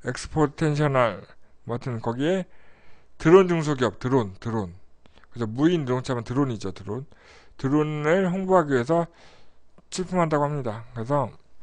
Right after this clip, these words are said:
우리나라의 열한 개의 시제품, 제품을 전시하고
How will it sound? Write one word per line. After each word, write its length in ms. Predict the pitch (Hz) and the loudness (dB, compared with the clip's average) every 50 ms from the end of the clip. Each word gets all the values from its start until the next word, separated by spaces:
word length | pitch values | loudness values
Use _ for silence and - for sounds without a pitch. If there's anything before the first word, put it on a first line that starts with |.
| - - - - - - - - - - - - - - - - - - - - - - - - - - - - - - - - - - - - - - - - - - - - - - - - - - - _ - - - - - - - - - - - - - - - - - - - - - - - | -16 -16 -18 -20 -20 -16 -14 -12 -12 -12 -14 -16 -20 -20 -20 -20 -20 -20 -18 -18 -18 -18 -20 -20 -20 -20 -20 -20 -20 -20 -20 -20 -20 -20 -20 -20 -20 -20 -20 -20 -20 -20 -20 -20 -20 -20 -20 -20 -20 -20 -20 _ -20 -20 -20 -20 -20 -20 -20 -20 -20 -20 -20 -20 -20 -20 -20 -18 -20 -20 -20 -20 -18 -14 -10
우리나라의 1200 | 123 127 139 160 165 165 160 156 156 151 147 143 143 139 135 131 131 127 143 165 190 202 202 - - - - - - - - | -6 -2 0 2 4 6 8 10 10 12 12 12 12 12 12 12 12 10 10 8 6 6 4 0 -4 -10 -20 -20 -12 -4 0
열한 300 | 123 135 156 160 160 156 | 2 4 4 4 4 4
개의 960 | 151 147 131 117 107 95 85 67 - - - _ - 123 123 117 107 101 98 | 4 4 4 4 2 -2 -4 -8 -12 -20 -20 _ -10 -8 -6 -4 -4 -6 -6
시제품, 520 | - - - - 175 165 - 165 156 143 | -8 -8 -2 0 0 0 0 -2 -4 -4
제품을 600 | 131 - 110 110 - - 113 110 - - 135 131 | -4 -4 -6 -6 -6 -8 -12 -10 -8 -6 -4 -4
전시하고 840 | 123 120 113 110 113 127 120 110 104 135 151 156 139 110 92 - | -2 -2 -4 -4 -2 0 0 0 2 4 4 6 6 6 4 0